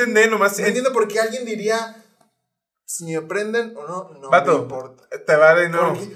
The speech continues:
Speaker 2: por qué quería ser profesor?
Speaker 1: Vato, sí quiere ser profesor, pero es lo mismo, o sea, por ejemplo, si el profe, el ejemplo que tú pusiste, el profe que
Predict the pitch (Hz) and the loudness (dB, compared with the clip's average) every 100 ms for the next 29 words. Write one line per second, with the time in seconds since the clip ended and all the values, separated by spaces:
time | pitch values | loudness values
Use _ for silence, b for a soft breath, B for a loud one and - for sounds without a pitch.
0 | - - 180 214 254 320 415 - 381 494 | -14 -8 -6 -6 -6 -2 -2 -2 0 0
1 | 440 370 - 294 320 392 - - _ _ | 0 0 0 2 0 -2 -8 -16 _ _
2 | 151 202 196 202 214 214 214 220 190 - | 0 0 -2 -4 0 0 0 0 0 0
3 | 190 214 214 196 208 208 214 226 214 196 | 2 2 2 2 2 0 -2 -4 0 2
4 | 160 B B B - 180 180 214 214 214 | 2 B B B -4 -2 4 8 8 6
5 | - 165 156 196 202 196 - - - 151 | -2 -6 -4 -4 -2 -4 -6 -20 -6 -2
6 | 147 135 160 185 160 151 170 165 - 120 | 0 0 -2 -4 -6 -10 -12 -8 -6 -6
7 | 143 170 165 135 - | -6 -8 -8 -10 -12